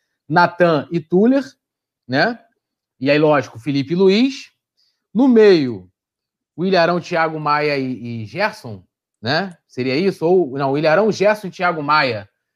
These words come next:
E aí, Everton Ribeiro, Bruno Henrique, não, mas aí eu tinha que ter que tirar mais um pra poder botar o Gabigol. É, esse é o problema. Eu quero ouvir vocês aí. Com mais esses três jogadores, o Ilharão, Thiago Maia e Gabigol, a maior dúvida talvez seria o Gabigol, se entraria logo como titular.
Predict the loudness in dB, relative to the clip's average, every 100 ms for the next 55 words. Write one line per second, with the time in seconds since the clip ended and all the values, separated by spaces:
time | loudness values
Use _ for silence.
0 | _ -6 -2 0 0 0 0 -2 -2 -2
1 | -2 -4 -6 -4 -2 -2 -2 -2 -6 -8
2 | -6 -4 -4 -6 -6 -6 -2 -2 -2 -8
3 | -12 -12 -6 -4 -2 -2 -4 -4 -6 -2
4 | -2 -2 -4 -2 -4 -4 0 0 -2 _
5 | _ -2 -2 0 -2 2 2 4 4 4
6 | 6 6 6 6 4 4 4 4 4 0
7 | _ _ _ 0 4 4 2 -2 -6 -2
8 | 0 2 2 2 2 2 2 0 -8 _
9 | _ -6 0 2 4 2 -2 _ _ -2
10 | 0 0 0 2 0 -2 -2 -2 -2 -4
11 | -2 -2 -2 -4 -4 -4 -6 -6 -6 -4
12 | -6 -6 -6 -4 -4 -4 -4 -6 -8 -8
13 | -10 -8 -4 -2 -2 -4 -6 -12 -14 _
14 | -2 -2 -2